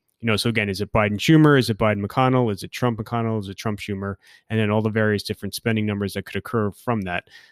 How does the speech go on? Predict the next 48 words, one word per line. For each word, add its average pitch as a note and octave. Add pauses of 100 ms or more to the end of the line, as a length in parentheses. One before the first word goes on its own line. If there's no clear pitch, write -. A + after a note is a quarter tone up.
Um, G#2
you A#2+
know, G#2+
given D#3+
that C#3+
Biden C3+
still C#3+
has C3
a B2+
very B2+ (100)
healthy, C#3
commanding B2+
lead B2+
in A#2
the A#2
polls, A#2 (360)
um, G#2+
I A2
think A2
it A2
is G#2+
safe A#2+
to A#2
assume A2+ (160)
at G#2+
this A#2+
point G#2
in G#2+
time A#2
that F#2+
he -
will G2+
win. B2 (480)
Um, G#2
and A2
the G#2
question A2+
then A2+
comes G#2
down G#2+
to -
the F2+
Senate, G#2
where G2+
it's, -
it's -
a G2+
lot, G#2+